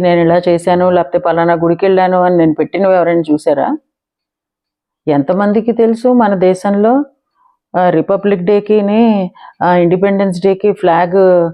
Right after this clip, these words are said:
హాయిస్టింగ్ అని దేన్ని అంటారో, అన్‌ఫర్లింగ్ అని దేవన్-, దేన్ని అంటారో అన్నది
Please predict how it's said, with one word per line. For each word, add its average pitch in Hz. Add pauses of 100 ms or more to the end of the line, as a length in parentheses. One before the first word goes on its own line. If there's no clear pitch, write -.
(280)
హాయిస్టింగ్ 185
అని 185
దేన్ని 175
అంటారో, 165
అన్‌ఫర్లింగ్ 190
అని 175
దేవన్-, 170
దేన్ని 175
అంటారో 165
అన్నది 165